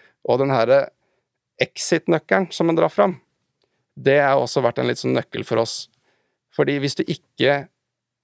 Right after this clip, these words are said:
tar i noe i den sirkelen her, så er det jo nesten som å få en massasje, hvis du skjønner meg.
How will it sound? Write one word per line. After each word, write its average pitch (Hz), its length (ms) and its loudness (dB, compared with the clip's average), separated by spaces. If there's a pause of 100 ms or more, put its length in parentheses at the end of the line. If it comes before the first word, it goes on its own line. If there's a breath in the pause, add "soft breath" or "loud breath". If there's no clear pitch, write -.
(160)
tar 117 280 4
i 98 40 -4
noe 101 120 -4
i - 20 -6
den 127 140 -2
sirkelen 139 280 0
her, 165 220 0 (400)
så 135 160 2
er 123 60 0
det 123 100 -2
jo 135 80 -2
nesten 165 220 -6
som 117 160 -6
å 123 80 -2
få 117 220 0
en 120 80 -2
massasje, 135 540 0
hvis 147 140 -2
du 139 80 -6
skjønner 139 220 -2
meg. 151 160 -2